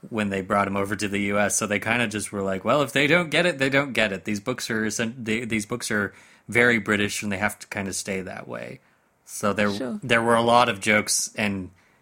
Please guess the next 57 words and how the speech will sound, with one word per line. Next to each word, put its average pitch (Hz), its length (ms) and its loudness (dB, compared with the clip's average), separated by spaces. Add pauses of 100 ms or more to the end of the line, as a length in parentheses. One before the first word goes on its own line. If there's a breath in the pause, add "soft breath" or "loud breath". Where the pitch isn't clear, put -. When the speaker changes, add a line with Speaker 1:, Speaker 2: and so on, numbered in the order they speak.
(320)
Speaker 1:
words 104 400 4
that 98 180 2
ended 104 240 0
up 98 140 -2
not 104 240 2
being 101 260 -6
switched. - 500 -4
So 101 220 -2
I 104 120 2
think 110 240 -4
this - 200 0
is 104 200 -2
Speaker 2:
I'm 233 100 0
gonna 269 180 4
do 262 180 4
a 254 60 2
quick - 240 -2 (200)
Google 220 320 4
of 196 100 0
Dobbin 190 400 2
to 208 100 -6
make 208 180 -4
sure 196 160 0
I've 196 180 -2
got - 160 4
Speaker 1:
<laughs> 156 40 6
Speaker 2:
the 214 220 10 (220)
Speaker 1:
Oh, 160 180 8
Speaker 2:
reference - 260 4
Speaker 1:
no, 180 60 8
you 185 140 8
Speaker 2:
correctly. 185 160 6
Speaker 1:
do, 156 100 2
you 175 120 8
do. 165 200 8
I, 135 320 6
I, 139 160 0
I 127 160 4
Googled 107 360 2
it, 104 300 2
and 113 160 0
it 113 80 0
was 104 160 -4
cr-, - 140 -4
it's, 117 320 -2
like, 110 160 2
another 104 480 2
name 98 200 0
for, 101 140 -2
like, 98 140 2
a 98 80 -2
horse 98 420 -2
and 92 280 -6 (280)
things 101 240 -6
like 240 120 4
Speaker 2:
Yeah. 214 120 4
Speaker 1:
yeah, 92 320 -2